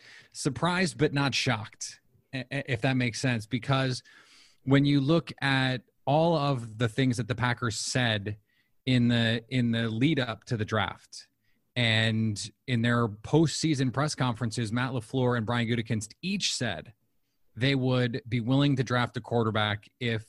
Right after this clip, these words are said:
the right guy were available. And that's something that everyone likes to think their team would say and,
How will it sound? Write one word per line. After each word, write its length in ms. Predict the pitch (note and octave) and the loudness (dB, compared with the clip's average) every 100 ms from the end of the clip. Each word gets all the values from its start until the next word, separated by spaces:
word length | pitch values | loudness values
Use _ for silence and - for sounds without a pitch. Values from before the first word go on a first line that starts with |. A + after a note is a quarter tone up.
| - | -8
the 140 | A2 | -4
right 260 | G2+ G#2+ A2 - | 0 0 0 -2
guy 240 | A2 G#2+ | 0 0
were 220 | G#2 G#2+ | 0 -2
available. 420 | G2+ G#2+ F#2+ F#2 A2+ | 0 0 -2 -4 -2
And 160 | D3+ | 0
that's 220 | F#3 G3 | 0 0
something 420 | - E3+ D3+ D3 C3 | 0 0 0 0 0
that 320 | B2+ B2 A#2 _ _ _ _ _ | 0 -2 -4 _ _ _ _ _
everyone 400 | D3 D#3+ E3 D#3+ | 0 2 2 2
likes 300 | C#3 C3+ - | 2 0 0
to 80 | B2+ | -4
think 340 | G#2+ B2+ B2 - | 0 2 0 0
their 180 | A#2+ | -2
team 320 | A2+ - A#2+ A#2+ | -2 -2 0 2
would 200 | A2+ - | 0 -4
say 460 | - A#2 B2 C3+ | -4 -4 -2 -2
and, 180 | A2+ A2+ | -2 -4